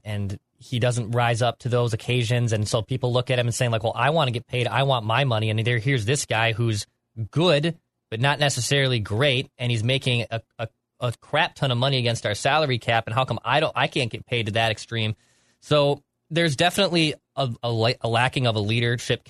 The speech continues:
quality with him. Like, I think that's obviously just very clear. Like, he just,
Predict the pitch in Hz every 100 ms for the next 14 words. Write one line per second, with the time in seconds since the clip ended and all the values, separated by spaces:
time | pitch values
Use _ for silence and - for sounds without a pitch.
0 | - - 107 120 117 - 120 113 101 107
1 | 135 117 107 104 101 98 98 98 90 -
2 | 90 87 92 - 123 113 107 -